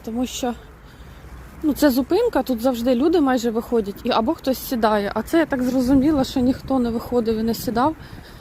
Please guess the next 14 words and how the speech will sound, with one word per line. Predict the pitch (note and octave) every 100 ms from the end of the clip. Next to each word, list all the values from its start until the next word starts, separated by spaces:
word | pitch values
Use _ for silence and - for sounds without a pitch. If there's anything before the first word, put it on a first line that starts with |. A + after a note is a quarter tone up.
| - - - - -
А | A3
він | C4+ B3+
якось | A#3+ A#3+
цей | - C4 A#3+
момент | A#3+ A#3+ A#3+ -
упустив. | - A#3 - C#4+ D#4 - - - - - - - - - - - - - - - - - -
І, | B3+
коротше, | C#4 C4+ D4 -
його | C4 A#3+
автобус | C#4 - C#4+ C4 A#3+
повіз | - A#3+ C4+ C#4+ - - -
аж | B3 A#3
на | B3+ B3
Кратлое. | - B3+ B3+ C4 B3 A3